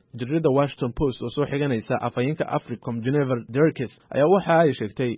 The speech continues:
in Cabdirasaaq uu Maraykanka ku noolaa sanadihii labada kun lixdii ilaa laba kun iyo sagaalka, waxaana uu haystay sharciga deganaanshiyaha Maraykanka, iyadoo ku eedeysay in Al-Shabaab uu u fududeyn jiray qaraxyada. Xildhibaan Maxamed Xuseen Tahliil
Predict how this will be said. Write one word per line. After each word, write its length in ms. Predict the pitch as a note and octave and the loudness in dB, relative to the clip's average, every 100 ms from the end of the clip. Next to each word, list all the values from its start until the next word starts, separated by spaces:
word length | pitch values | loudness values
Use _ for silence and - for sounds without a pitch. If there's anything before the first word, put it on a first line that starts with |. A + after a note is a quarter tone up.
| - | -4
in 140 | F3 F3+ | -2 -2
Cabdirasaaq 600 | D3+ C#3+ C3+ D#3+ C3+ G#2 | -4 -2 0 4 4 2
uu 100 | B2 | -2
Maraykanka 440 | B2 C3+ E3 C#3 - | 0 0 0 -4 -6
ku 140 | F3+ | -2
noolaa 320 | C#3 A2+ B2 | 0 2 0
sanadihii 400 | A#2+ B2+ C3+ C#3+ | 0 -2 -2 -2
labada 300 | B2+ C3+ D3 C#3 | -2 -2 -2 -2
kun 160 | C#3 | -2
lixdii 320 | D#3 D#3+ A#2+ | 0 -2 -4
ilaa 240 | G#2 B2 C3+ | -4 -2 0
laba 200 | C3 D3 | 0 0
kun 120 | C#3 | -4
iyo 60 | B2 | -4
sagaalka, 440 | B2+ C#3 D#3+ B2 - _ - | -2 2 0 0 -8 _ -4
waxaana 260 | A3+ F#3 | 0 4
uu 80 | C#3 | 4
haystay 400 | A#2+ A2+ - C3 B2 - | 2 -4 -2 -2 -2 -6
sharciga 420 | - D#3+ B2 C3 | -2 -2 -2 -4
deganaanshiyaha 580 | B2 B2 B2+ B2 F3 D3 | -4 -2 -2 -2 -2 -2
Maraykanka, 560 | B2+ C3 D#3+ A#2 G2 G2 - _ | 0 0 0 -4 -6 -6 -8 _
iyadoo 240 | A2+ B2+ B2 | -4 0 0
ku 140 | D#3+ | 2
eedeysay 480 | B2+ A2+ A2 C#3 A#2 - | 2 2 -2 -2 -2 -2
in 160 | C#3+ | -6
Al-Shabaab 500 | C3 B2 C#3+ D3+ B2 | -4 -4 2 2 2
uu 120 | C3 | 0
u 40 | D3 | -4
fududeyn 400 | - B2 C3+ B2+ | -4 -2 0 0
jiray 200 | B2 A#2 | -2 -4
qaraxyada. 440 | B2 B2 C#3+ C#3+ G#2+ - _ | -4 -2 2 2 0 -6 _
Xildhibaan 320 | - A#2 A#2+ A#2+ | -6 -4 -4 -4
Maxamed 320 | A#2 D3+ B2 | -4 -4 -4
Xuseen 320 | B2+ - C#3+ | -6 -4 -4
Tahliil 420 | B2+ A#2 C#3 D#3+ | -2 -4 -2 -2